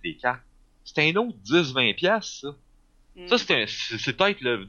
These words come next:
Speaker 1: vingt piastres du gars qui va se dire, « Ben, je voulais m'introduire à Donjon cinq,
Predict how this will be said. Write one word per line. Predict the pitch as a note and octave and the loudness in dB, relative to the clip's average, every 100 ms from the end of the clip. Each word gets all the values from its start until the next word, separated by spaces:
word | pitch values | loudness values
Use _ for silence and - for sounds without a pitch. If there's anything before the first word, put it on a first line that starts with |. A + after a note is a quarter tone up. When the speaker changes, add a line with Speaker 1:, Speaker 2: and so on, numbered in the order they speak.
| - | -2
Speaker 1:
vingt | B2 C#3 | 0 0
piastres | - C3+ D#3+ E3 - | 2 2 2 -2 -8
du | - C3+ | -8 -4
gars | E3+ | -4
qui | - | -6
va | - F#2 | -6 -6
se | F#2 B2+ | -6 -6
dire, « | D3 | -4
Ben, | G2+ F#2 | 0 0
je | F#2 | -2
voulais | G#2+ B2+ | -6 -8
m'introduire | D3+ B2 A#2+ G#2 G2+ C3+ D3 | -4 -6 -2 0 -2 -4 0
à | G2+ | 2
Donjon | F#2 A2 G2+ F#2+ E2+ | 2 -2 -4 -10 -14
cinq, | - C3 D#3+ | -6 -6 -6